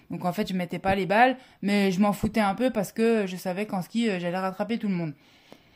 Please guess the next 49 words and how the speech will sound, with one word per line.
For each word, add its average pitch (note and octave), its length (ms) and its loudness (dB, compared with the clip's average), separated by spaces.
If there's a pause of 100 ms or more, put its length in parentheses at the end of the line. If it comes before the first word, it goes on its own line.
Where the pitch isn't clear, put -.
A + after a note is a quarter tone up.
(160)
Jusqu'au A#3+ 380 4
jour D#4+ 360 4 (800)
où, B3 140 8
euh, F3+ 340 6
bah, E3+ 220 0
euh, D#3+ 800 -2
je D#3 40 -6
suis - 120 -12
tombée F#3 220 -2
malade A3 480 2 (100)
et G3+ 180 -4
du F3 140 -8
coup, B3 260 -2
j'ai F#3 160 -6
pris B3 160 -6
un A3 80 -2
peu F#3+ 140 -8
moins A3+ 180 -2
d'avance A3+ 340 0
sur A3 120 -4
les G#3+ 80 -2
skis. G#3 340 -8
Et - 60 -10
là, F3+ 120 -2
je F#3+ 80 -4
me E3 60 -4
suis F3 180 -10
dit, « G#3 160 -4
Ouh G3 80 -4
là F#3 120 0
là, F#3 120 2
Estelle, G#3 360 -4 (420)
maintenant, F#3 240 0
il A3+ 80 0
va F#3+ 80 -4
falloir F#3 360 -2
que, A3+ 320 0
euh, E3+ 340 -4
tu, D#3+ 840 -8
tu - 140 -6
apprennes A#3+ 240 2
à G#3+ 80 2
tirer. » E3+ 300 -10 (800)
Et, F#3 180 0
euh, D#3+ 140 -2
bah, D#3 140 -4
j'étais F3 260 -6
bloquée F3+ 380 -4
complet. F3+ 420 -6